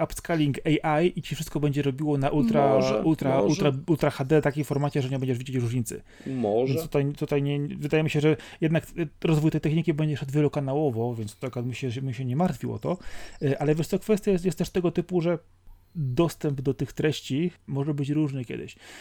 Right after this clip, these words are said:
Speaker 1: Zwróć uwagę też na to, że sporo rzeczy w tej chwili już się nie ukazuje na płytach, albo ukazuje
Speaker 2: Mm.
Speaker 1: się w bardzo limitowanych
Speaker 2: Przykład.
Speaker 1: edycjach.
Speaker 2: Niedaleko, parę miesięcy temu miałem ochotę sobie o-, odświeżyć, y, Blade Runnera dwa tysiące czterdzieści dziewięć.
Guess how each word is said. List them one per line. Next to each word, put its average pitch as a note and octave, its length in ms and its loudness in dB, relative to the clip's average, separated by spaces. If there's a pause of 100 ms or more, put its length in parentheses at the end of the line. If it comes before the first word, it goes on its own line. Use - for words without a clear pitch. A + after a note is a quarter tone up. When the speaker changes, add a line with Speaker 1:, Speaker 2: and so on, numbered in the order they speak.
(160)
Speaker 1:
Zwróć D#3+ 180 -2
uwagę D#3+ 240 0
też D#3 160 -2
na E3 80 0
to, E3+ 140 -2
że D#3+ 100 0
sporo E3 380 -4
rzeczy D#3 220 -4
w - 60 -8
tej E3 140 -2
chwili D#3+ 220 -2
już D#3+ 180 -2
się E3 100 -6
nie D#3 140 2
ukazuje D#3 400 2
na C3+ 120 0
płytach, - 460 -6 (280)
albo A#2+ 180 2
ukazuje C3+ 160 6
Speaker 2:
Mm. C3+ 120 4
Speaker 1:
się D3 100 -2
w C3 40 -2
bardzo D#3+ 260 2
limitowanych D#3+ 480 4
Speaker 2:
Przykład. B2+ 180 10
Speaker 1:
edycjach. - 460 -2
Speaker 2:
Niedaleko, G3+ 500 4
parę F#3+ 160 2
miesięcy F3+ 380 0
temu E3+ 180 2
miałem D3+ 180 -2
ochotę D3+ 280 -2
sobie C#3+ 300 4
o-, C3 320 4
odświeżyć, B2+ 640 0
y, A#2 320 6
Blade B2+ 380 4
Runnera B2 360 4
dwa G2 160 -2
tysiące G2+ 380 -4
czterdzieści G2 520 -4
dziewięć. G2+ 420 2